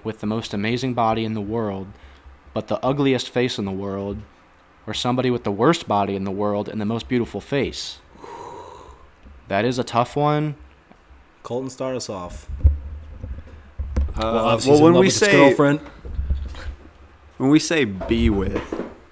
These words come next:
Speaker 3: is this just
Speaker 2: I
Speaker 3: like
Speaker 2: think
Speaker 3: a
Speaker 2: married. I think
Speaker 3: so this is, like, a lifelong
Speaker 2: this is your
Speaker 3: commitment.
Speaker 2: soulmate. Yeah.
Speaker 3: If this is a lifelong commitment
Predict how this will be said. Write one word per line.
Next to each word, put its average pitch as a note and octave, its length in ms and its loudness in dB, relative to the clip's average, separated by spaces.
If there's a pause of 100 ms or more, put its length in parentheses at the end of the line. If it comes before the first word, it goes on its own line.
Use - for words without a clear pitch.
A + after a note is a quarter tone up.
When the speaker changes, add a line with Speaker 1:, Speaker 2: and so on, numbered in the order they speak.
(640)
Speaker 3:
is A#2 100 -6
this B2+ 140 0
just C3 160 0
Speaker 2:
I - 40 0
Speaker 3:
like B2 180 6
Speaker 2:
think A#2+ 120 6
Speaker 3:
a - 20 4
Speaker 2:
married. G2 420 0 (140)
I A#2 120 -8
think B2+ 260 -4
Speaker 3:
so C3+ 140 4
this E3 180 10
is, D#3 100 4
like, C3+ 160 6
a G#2+ 60 -6
lifelong G#2+ 480 -2
Speaker 2:
this - 80 -2
is F3+ 120 -4
your F3+ 120 4
Speaker 3:
commitment. A#3 400 2
Speaker 2:
soulmate. D#3+ 240 -12 (1120)
Yeah. G2+ 160 -14
Speaker 3:
If A#2 100 -4
this F3 200 6
is E3+ 100 6
a C3+ 60 8
lifelong A2+ 720 2
commitment B2+ 600 -4